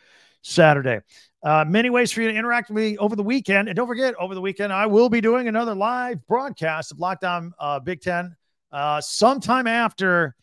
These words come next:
the Ohio State-Maryland game, just a little bit after, not right after. Look for us late Saturday afternoon, early Saturday evening. We'll go live on this, uh, Locked On Big Ten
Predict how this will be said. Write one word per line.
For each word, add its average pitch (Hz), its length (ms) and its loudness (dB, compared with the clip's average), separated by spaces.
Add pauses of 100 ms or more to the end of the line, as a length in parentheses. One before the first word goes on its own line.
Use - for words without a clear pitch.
(160)
the 160 140 -4
Ohio 185 260 0
State-Maryland 165 640 -6
game, 127 220 -8
just 143 160 -14
a 160 40 -14
little 165 220 0
bit 151 140 2
after, 147 260 -2
not 175 220 0
right 175 240 4
after. 143 380 -2 (340)
Look 151 180 -2
for 185 200 0
us - 140 -6
late 170 380 -6
Saturday 170 520 -6
afternoon, 160 540 -8
early 165 320 -6
Saturday 143 460 -2 (140)
evening. 147 280 -6 (920)
We'll 131 220 0
go 160 160 0
live 147 420 -4
on 131 220 -10
this, 131 220 -16
uh, 131 120 -6
Locked 131 280 -6
On 123 140 -8
Big 127 180 -4
Ten 131 300 -4